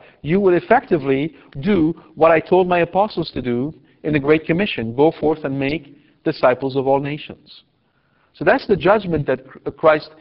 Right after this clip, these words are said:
th-, this is the ruling that Christ has in mind, because remember when he told his disciples, uh, "The world, the rulers of the world, ru-, lord on those who follow them. It will not be among you. Let the one who serve be the one who lead."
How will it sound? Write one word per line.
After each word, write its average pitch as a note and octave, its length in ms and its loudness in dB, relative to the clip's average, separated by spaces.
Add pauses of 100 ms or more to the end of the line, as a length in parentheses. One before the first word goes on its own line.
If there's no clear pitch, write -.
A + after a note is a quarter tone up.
(260)
th-, - 160 -6
this F#3+ 200 -2
is F#3+ 80 -4
the D3+ 120 2
ruling F#3 580 2
that B2 140 -6
Christ C#3 240 0
has B2 160 -2
in B2+ 80 0
mind, B2 340 0
because C3+ 320 -8
remember E3 340 2
when D#3+ 120 0
he D3 60 -6
told D3+ 180 0
his C3+ 140 -6 (120)
disciples, C#3 640 -2 (1300)
uh, D3+ 160 2 (1040)
"The C#3 80 4
world, E3+ 640 2
the C#3+ 100 0
rulers A#3 320 4
of F#3+ 80 2
the F3 80 2
world, C#3+ 480 2 (880)
ru-, G#3 440 2
lord F3 580 2 (100)
on C#3+ 420 2 (160)
those D3+ 220 2
who D#3+ 80 -2
follow A#3 280 2
them. A2+ 240 -4
It D#3+ 80 -2
will D3+ 180 -2
not E3+ 220 0
be E3 120 0
among A3 260 0
you. A2+ 180 -6 (420)
Let D#3+ 200 2
the E3 80 2
one F#3+ 160 2
who E3+ 120 -6
serve C#3 680 0
be D#3 100 -6
the C#3 100 -6
one C3+ 140 -2
who D3 100 -6
lead." E3 280 -6